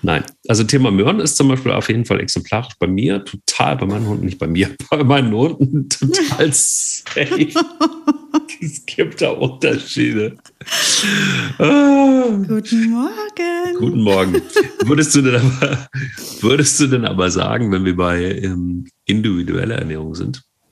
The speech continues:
Speaker 1: dass du, obwohl du die, die Ernährungserziehung recht früh beginnst, dass du schon eklatante Unterschiede machst, je nachdem, wie dein Hund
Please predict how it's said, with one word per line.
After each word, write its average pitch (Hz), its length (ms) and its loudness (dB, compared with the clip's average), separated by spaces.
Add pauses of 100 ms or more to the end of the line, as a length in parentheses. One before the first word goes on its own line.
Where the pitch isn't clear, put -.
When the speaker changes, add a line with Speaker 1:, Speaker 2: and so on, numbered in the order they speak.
(960)
Speaker 1:
dass 90 240 0
du, 90 420 0 (440)
obwohl 117 540 2
du 80 200 -6
die, 85 500 -10 (760)
die - 80 -2
Ernährungserziehung 90 960 0
recht 85 220 -4
früh - 200 0
beginnst, 82 600 -2 (340)
dass 85 160 -6
du - 80 -6
schon 85 200 -2
eklatante - 500 -8
Unterschiede - 500 -2
machst, - 400 -8
je - 60 -8
nachdem, - 380 -8
wie - 40 -10
dein 73 200 -8
Hund - 380 -12